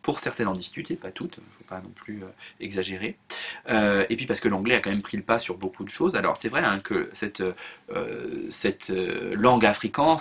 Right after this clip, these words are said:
elle est défendue, hein, par ces blancs qui, euh, euh, donc, euh, vraiment, euh, la pratiquent, cherchent à la, à la, à la montrer. Euh, mais c'est vrai que le problème, c'est que cette langue, elle est parlée par très peu de gens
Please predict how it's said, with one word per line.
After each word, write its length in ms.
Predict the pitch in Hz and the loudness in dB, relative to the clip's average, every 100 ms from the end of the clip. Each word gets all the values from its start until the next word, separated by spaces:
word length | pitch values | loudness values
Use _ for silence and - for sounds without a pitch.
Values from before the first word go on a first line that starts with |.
| 101 | 0
elle 120 | 95 | -2
est 60 | 101 | -2
défendue, 760 | 101 127 - 117 110 185 156 | -2 -4 0 0 0 -2 2
hein, 160 | 101 95 | 2 2
par 260 | 104 98 92 | 0 0 -2
ces 160 | - 95 | -6 -8
blancs 400 | 95 127 165 156 | -2 0 2 0
qui, 280 | - 95 95 | -6 -8 -6
euh, 80 | 95 - - - | -6 -10 -14 -8
euh, 400 | 95 104 98 - - | -4 -2 -2 -4 -4
donc, 300 | 104 107 92 | -4 0 0
euh, 40 | |
vraiment, 500 | 90 107 135 98 - | 0 -2 2 2 2
euh, 100 | - | -2
la 360 | 80 90 95 104 | -4 -2 0 2
pratiquent, 480 | - - 156 160 - | 0 0 -4 -4 0
cherchent 260 | 120 - | 0 2
à 80 | 92 | 0
la, 140 | 95 | 0
à 200 | 92 95 95 | -2 -4 -6
la, 160 | - - - | -8 -10 -12
à 80 | 95 | -10
la 100 | 95 | -8
montrer. 340 | 101 - 175 - - - - | -10 -8 -8 -8 -14 -14 -6
Euh, 280 | 107 104 98 | -2 0 2
mais 60 | 110 | 0
c'est 140 | 110 | 2
vrai 140 | 120 143 | 0 2
que 120 | 120 | 4
le 100 | 107 | 2
problème, 320 | - 101 170 | 2 0 0
c'est 160 | - 113 | -2 -4
que 120 | 98 98 98 113 | -2 -4 -6 -8
cette 140 | 113 | -4
langue, 140 | 127 135 | -4 -2
elle 80 | |
est 40 | 92 | -2
parlée 220 | 95 123 | -2 -2
par 160 | 113 - | -4 -6
très 160 | 120 | -8
peu 160 | - 104 | -4 -4
de 60 | |
gens 200 | 101 131 | -2 -4